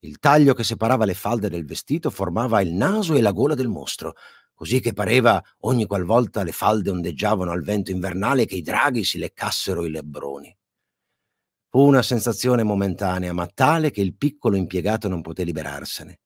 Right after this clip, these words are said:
e la ebbe poi come incisa nell'anima. Infatti, da allora in poi, quando pensava a persone in redingote, rivedeva subito nella mente quei draghi che camminavano a ritroso.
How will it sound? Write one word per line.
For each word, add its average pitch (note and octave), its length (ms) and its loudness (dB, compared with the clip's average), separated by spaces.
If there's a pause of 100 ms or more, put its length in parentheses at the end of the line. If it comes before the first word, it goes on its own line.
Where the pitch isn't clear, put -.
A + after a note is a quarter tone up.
(440)
e F3 100 -4
la B2+ 140 2
ebbe G2 240 0
poi C#3 220 0
come G#2 180 0
incisa D#3+ 640 -2 (140)
nell'anima. - 680 -6 (840)
Infatti, C3 460 0
da F2+ 100 0
allora F#2+ 220 0
in C3 100 0
poi, D2+ 320 -6 (400)
quando G#2+ 240 0
pensava F#2+ 520 2
a E2 40 -2
persone F#2 480 -2
in F2 140 -4
redingote, D#2+ 760 -4 (320)
rivedeva C#3 540 2
subito D#3+ 520 0
nella G2 220 2
mente A2+ 320 0
quei D#2+ 220 -6
draghi F#2 420 -2
che - 140 -12
camminavano D#2 760 -8
a D2 60 -12
ritroso. - 600 -16